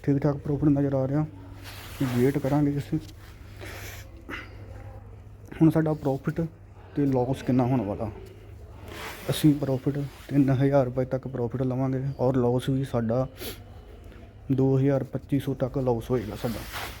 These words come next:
ਕਿਉਂਕਿ ਅਸੀਂ ਇੱਕ ਹਜ਼ਾਰ ਦਾ ਪ੍ਰੋਫਿਟ ਵੀ ਦੇ ਚੁੱਕੇ ਹਾਂ। ਸਾਡਾ ਟੋਟਲ ਜੋ ਲਿਮਟ ਹੈ ਲੌਸ ਦੀ ਇੱਕ ਦਿਨ ਦੀ, ਉਹ ਹੈਗੀ ਤਿੰਨ ਹਜ਼ਾਰ ਰੁਪਏ। But ਅਸੀਂ ਵਨ ਹੰਡਰਡ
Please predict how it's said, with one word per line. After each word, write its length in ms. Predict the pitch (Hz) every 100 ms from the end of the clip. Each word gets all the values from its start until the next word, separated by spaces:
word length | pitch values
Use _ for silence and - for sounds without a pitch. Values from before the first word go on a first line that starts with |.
| -
ਕਿਉਂਕਿ 280 | 135 147 143
ਅਸੀਂ 220 | 143 139
ਇੱਕ 160 | 131
ਹਜ਼ਾਰ 220 | 139 143 120
ਦਾ 120 | 120
ਪ੍ਰੋਫਿਟ 340 | 123 120 131
ਵੀ 100 | 123
ਦੇ 140 | 120 110
ਚੁੱਕੇ 280 | - -
ਹਾਂ। 100 | 113 107 - 143 - - - - - - - -
ਸਾਡਾ 220 | 127 135
ਟੋਟਲ 380 | 135 143 135 151
ਜੋ 140 | 147 143
ਲਿਮਟ 360 | 127 143 143
ਹੈ 100 | 147 135 - - -
ਲੌਸ 340 | 127 127 127
ਦੀ 180 | 139 143
ਇੱਕ 160 | 127 135
ਦਿਨ 220 | 135 131
ਦੀ, 120 | 135 139 - - - -
ਉਹ 160 | 131 135
ਹੈਗੀ 180 | 123 131
ਤਿੰਨ 280 | 131 120 117
ਹਜ਼ਾਰ 300 | 123 127 101
ਰੁਪਏ। 200 | 101 95 - - - - - - - - - - -
But 340 | 120 135 - 135
ਅਸੀਂ 260 | - 151 147 135 - - - - - -
ਵਨ 380 | 135 127 139 156
ਹੰਡਰਡ 420 | 143 139 127 139